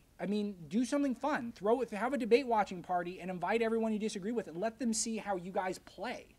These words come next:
It's not, it's, there's time for punching people in the nose, but there's time for hanging out also and just being likable, decent human beings. And I think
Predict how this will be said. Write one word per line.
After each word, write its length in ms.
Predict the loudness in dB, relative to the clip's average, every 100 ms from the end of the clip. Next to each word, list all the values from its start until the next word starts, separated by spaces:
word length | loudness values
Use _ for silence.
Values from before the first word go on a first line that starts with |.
| -20 -16 -10 -2
It's 240 | -2 -2
not, 320 | -2 0 0 -2
it's, 200 | -6 -2
there's 260 | 0 0 -2
time 360 | -6 -2 -2 -2
for 380 | 2 2 2 -4 -18 -6
punching 280 | -2 -2 -4
people 240 | -6 -4
in 60 | -4
the 60 | 0
nose, 400 | 2 4 2 -4
but 160 | -6
there's 180 | -6 -6
time 400 | -10 -8 -6 -6 -8
for 100 | -8
hanging 380 | -8 -6 -4
out 260 | -4 -4 -6 -12 -16 -16 -8 2
also 540 | 4 4 0 -6 -8 -8
and 260 | -6 -6 -6
just 240 | -6 -6 -2
being 240 | -2 -2
likable, 720 | -4 -4 -4 -4 0 0 -2 -6
decent 320 | -8 -6 -4
human 220 | -2 -2
beings. 340 | -2 -4 -6 -8
And 120 | -8
I 140 | -8 -8 -8 -2
think 340 | 0 0 -4